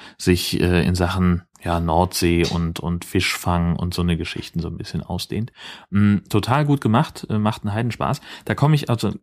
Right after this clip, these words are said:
gleich inhaltlich noch ein bisschen ausführlicher zu, denn, äh, vorher ist auch noch ein bisschen was passiert. Wir mussten nämlich tanken. Das ist an und für sich jetzt noch keine so große Geschichte, äh, dass man unbedingt, äh, den, den, die, die Podcast-Folge mit beginnen müsste.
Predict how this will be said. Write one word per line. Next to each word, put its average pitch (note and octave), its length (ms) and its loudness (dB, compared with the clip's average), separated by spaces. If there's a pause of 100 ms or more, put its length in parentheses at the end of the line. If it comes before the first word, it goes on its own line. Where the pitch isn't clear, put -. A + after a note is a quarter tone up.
gleich A#2+ 380 0
inhaltlich B2 380 4
noch G#2+ 140 4
ein A2 80 2
bisschen A2 180 0
ausführlicher G#2 500 0
zu, A2 200 0
denn, G2+ 280 -2
äh, G2+ 60 -2
vorher B2+ 460 2
ist A2 200 -4
auch B2 120 6
noch A2+ 180 6
ein F2+ 80 -2
bisschen D#2 240 -6
was - 140 -10
passiert. - 400 -12 (1000)
Wir A2 100 6
mussten G#2+ 240 2
nämlich F#2 160 4
tanken. G2 340 2 (420)
Das F#2+ 200 0
ist - 180 2
an A2+ 140 2
und A2+ 60 2
für G#2 100 -2
sich A2+ 160 4
jetzt A#2+ 180 0
noch G2 140 0
keine G#2+ 260 2
so G2 300 4
große F#2+ 760 2
Geschichte, F#2+ 580 0 (380)
äh, F#2+ 280 4
dass - 340 0
man G2 120 4
unbedingt, F#2+ 380 2
äh, D#2+ 220 2 (120)
den, F2+ 240 -4
den, E2+ 220 -2
die, - 120 -4
die - 140 -10
Podcast-Folge F2 680 0
mit E2+ 180 0
beginnen F#2 400 4
müsste. F2+ 380 2